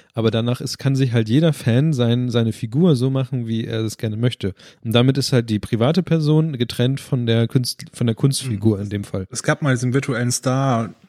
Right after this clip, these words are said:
Speaker 2: das, die Idee gab's schon vorher, und zwar
Speaker 1: Ist ja bei den Gorillas auch irgendwie so.
Speaker 2: Nee, noch weiter, viel, noch weiter voraus. Das ist nämlich überhaupt nichts geworden.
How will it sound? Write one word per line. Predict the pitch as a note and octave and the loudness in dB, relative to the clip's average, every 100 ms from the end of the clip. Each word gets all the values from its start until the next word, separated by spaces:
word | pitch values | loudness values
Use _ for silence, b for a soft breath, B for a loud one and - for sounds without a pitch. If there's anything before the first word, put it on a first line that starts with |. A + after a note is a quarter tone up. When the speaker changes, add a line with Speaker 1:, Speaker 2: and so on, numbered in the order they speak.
| _ | _
Speaker 2:
das, | - - | -8 -2
die | B2+ | 0
Idee | A2+ C3+ | 2 2
gab's | C3 - | 2 0
schon | B2 | -2
vorher, | - C3 A2+ | 0 0 0
und | G#2+ | -4
zwar | - A2+ G#2+ G#2 G#2 G2+ G2 | -4 -2 0 0 0 -2 -2
Speaker 1:
Ist | G2+ | 0
ja | |
bei | A#2+ A2 | 4 4
den | A2 | 4
Gorillas | A2 C#3 C#3 | 4 4 4
auch | D3+ D3+ | 0 0
irgendwie | G#2 G2+ | -4 -2
so. | C3 | 2
Speaker 2:
Nee, | F3 | 4
noch | F#3 F#3 | 4 4
weiter, | F3+ | 2
viel, | E3+ F#3 | 2 0
noch | F3 - | 0 2
weiter | D#3 | 0
voraus. | C#3+ C3+ D3 C3+ - | 0 0 2 2 0
Das | C3 | -6
ist | - D3 | -4 0
nämlich | C#3 C3+ | 2 2
überhaupt | C3+ - C3 D#3+ | -2 0 2 2
nichts | D3 - | 0 -2
geworden. | A#2+ C3+ A#2+ G#2 | 0 2 0 -4